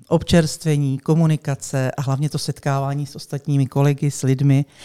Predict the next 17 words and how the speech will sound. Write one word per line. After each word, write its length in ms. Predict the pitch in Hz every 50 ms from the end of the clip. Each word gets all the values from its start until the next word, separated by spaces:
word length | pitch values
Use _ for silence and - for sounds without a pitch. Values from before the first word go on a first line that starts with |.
| - - - -
a 60 | 151
hlavně 400 | 131 139 143 139 143 147 147 131
vidím 340 | 131 143 135 147 147 139 131
vás, 280 | 139 135 139 143 139
žáky, 480 | 143 127 139 127 127 127 - _ - 143
kteří 520 | - _ - 143 131 131 131 131 135 131
opravdu 460 | 156 143 - 143 139 131 139 131 135
děláte 420 | 135 127 135 131 131 131 127 - 127
svoji 280 | - - 139 135 127
práci, 540 | - _ - - 127 120 120 131 - - - -
co 140 | - 143
vás 240 | 120 101 101 - -
baví 460 | 120 110 143 151 151 165 156 156 156 - - - - - - - - - -
a 160 | 120 117 117
hlavně 500 | 113 - 123 123 120 127 123 120 123 -
to 160 | - - 127
učení, 680 | - 131 - - - 135 139 135 135 135 131 135 -